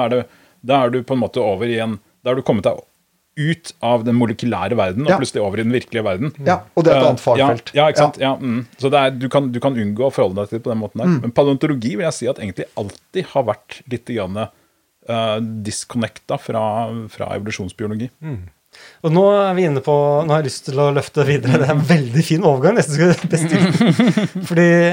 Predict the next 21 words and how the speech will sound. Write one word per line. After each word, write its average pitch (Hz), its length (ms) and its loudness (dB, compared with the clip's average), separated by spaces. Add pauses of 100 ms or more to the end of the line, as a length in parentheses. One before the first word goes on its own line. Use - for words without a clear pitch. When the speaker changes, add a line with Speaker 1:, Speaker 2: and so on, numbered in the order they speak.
(320)
Speaker 3:
ehm, 151 400 -4 (240)
Wilson, 143 580 -4
eh, 151 720 -4 (380)
sto 135 360 -4
jo 160 120 2
på 180 100 0
en 165 80 4
måte 135 180 -2
delvis 120 380 0
i 120 100 -4
denne 120 240 -2
kampen 117 300 -6
her, 131 100 0
ble 120 180 0 (300)
ganske 117 320 -8
slått - 300 -12
tilbake, 110 680 -4
mer, 139 240 -2
mer 131 220 -6
eller 131 80 -6
mindre. 127 300 0